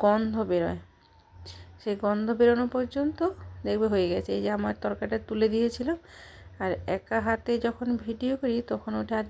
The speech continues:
দেখানো হয়নি, আমি পারি না। আর আমরা তো ভিডিওর বেশ পেশাদার নয়, যারা খুব করে, আর আমার কাছে just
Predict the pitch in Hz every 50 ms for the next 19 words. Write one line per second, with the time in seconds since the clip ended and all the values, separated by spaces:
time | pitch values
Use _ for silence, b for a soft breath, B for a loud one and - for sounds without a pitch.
0 | - 196 202 - - - 202 196 202 190 190 196 190 190 185 180 175 170 180 180
1 | - - - - 202 196 196 202 208 - - 208 202 202 202 196 190 185 190 190
2 | - B B B B B B B B B B - 190 180 185 190 190 190 190 196
3 | 208 202 - 226 233 240 226 226 220 214 220 220 226 226 226 226 359 - 208 208
4 | - 220 - - - 370 214 208 - - 220 220 220 226 226 220 226 233 285 320
5 | 277 202 202 - B B B B B B B B B B - 214 208 196 190 196
6 | 208 214 226 208 B B B B B B B B - - 226 233 - - - 226
7 | 214 214 240 330 370 339 277 247 226 208 208 208 208 214 214 - 233 240 - 277
8 | 262 247 269 285 285 - -